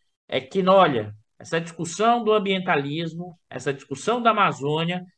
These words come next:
é uma estratégia internacional para dominar o território da Amazônia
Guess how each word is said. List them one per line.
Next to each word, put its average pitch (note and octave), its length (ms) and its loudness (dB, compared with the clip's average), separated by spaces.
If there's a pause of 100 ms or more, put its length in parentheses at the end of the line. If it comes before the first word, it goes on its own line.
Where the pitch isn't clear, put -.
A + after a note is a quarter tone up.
é C3 120 -2
uma D3+ 60 0
estratégia E3 840 2
internacional D#3 1120 -2
para D#3 200 2
dominar D3 720 -2
o D3+ 120 -6
território C#3+ 680 -2
da C#3 120 -2
Amazônia C3+ 720 -6